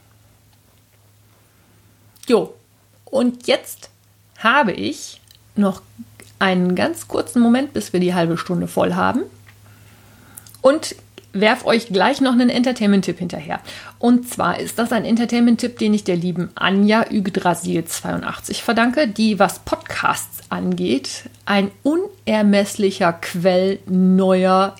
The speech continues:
Ideen und Folgen und Sendungen und Shows ist.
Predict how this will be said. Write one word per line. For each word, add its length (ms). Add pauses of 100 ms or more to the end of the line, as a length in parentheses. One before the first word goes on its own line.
Ideen 560
und 220
Folgen 540
und 220
Sendungen 440
und 140
Shows 320
ist. 240